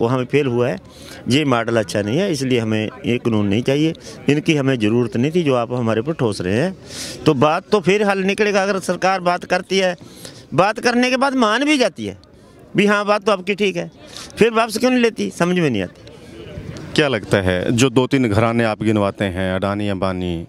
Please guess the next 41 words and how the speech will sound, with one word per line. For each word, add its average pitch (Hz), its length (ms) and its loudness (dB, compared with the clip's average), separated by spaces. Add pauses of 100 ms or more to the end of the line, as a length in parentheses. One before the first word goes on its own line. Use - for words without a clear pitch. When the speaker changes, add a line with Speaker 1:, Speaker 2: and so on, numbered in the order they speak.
(160)
Speaker 2:
यही 110 540 2
हैं 117 220 0
इसके 113 240 -4
पीछे 113 340 -2
या 127 140 2
फिर 117 160 -2
अंतर्राष्ट्रीय 110 520 -2
लेवल 98 200 0
पे 113 140 -2
कुछ 110 260 -2
बहुत 98 320 2
बड़ी 107 200 2
lobbying 87 340 0
है? 71 160 -14 (280)
Speaker 1:
अरे 151 160 -2
भाई 143 240 2
आप 131 140 0
पढ़े 131 260 0
लिखे 131 260 -2
लोग 104 260 -2
हैं, 101 280 -4 (380)
सारा 127 260 2
दिन 127 180 0
channel 120 340 0
वाले 120 200 2
रहते 110 380 0
हैं, 117 80 -6 (760)
जानते 143 400 2
तो 170 80 2
आप 165 140 2
सब 170 200 2
कुछ 165 180 0
हैं, 156 80 2
लेकिन 151 240 2
मेरे 147 200 2
मुंह 151 160 0
से 151 100 2
कहना 131 300 -2
चाहते 101 300 -4
हैं 113 340 -10
Speaker 2:
जी। 120 100 -12